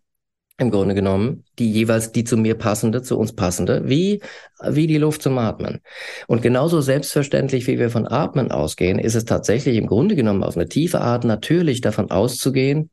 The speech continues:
schließt sich der Kreis mit der Pizza wieder, dann höre ich auch auf, davon auszugehen, dass das, was ich wirklich bin und was wirklich zu mir passt, dass,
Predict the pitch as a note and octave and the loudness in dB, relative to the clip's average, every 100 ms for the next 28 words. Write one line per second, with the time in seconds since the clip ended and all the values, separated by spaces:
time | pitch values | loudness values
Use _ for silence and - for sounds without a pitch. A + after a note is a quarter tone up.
0 | - - G#2 - A2 G2+ - G2+ G2+ G2+ | -12 -4 -2 0 0 0 0 -2 0 0
1 | F2+ F3 B2+ C3 B2 C3 B2 A2+ F#2+ G2 | 0 0 -2 0 0 0 0 2 2 2
2 | A#2 F2+ - F#2 C3 C#3 - - - - | 0 -2 0 0 0 -4 -14 -16 -16 -16
3 | - A#2 A#2 A2 G#2+ D#3 - A#2+ G2+ F2+ | -4 -2 0 0 2 0 -2 -2 2 2
4 | A#2 D3+ - - - G#2+ G#2 - D#3 - | 0 -4 -10 -20 -4 -2 0 0 0 0
5 | G#2+ - A2 A2 G#2+ - - - G3 C3+ | -2 0 0 0 0 -2 -2 0 2 2
6 | G2 G2 A2 G#2+ G#2 - A2+ A2+ D3 A#2 | 2 0 -2 0 -2 0 0 0 0 -2
7 | - F2 F2+ - | -2 -4 -2 -6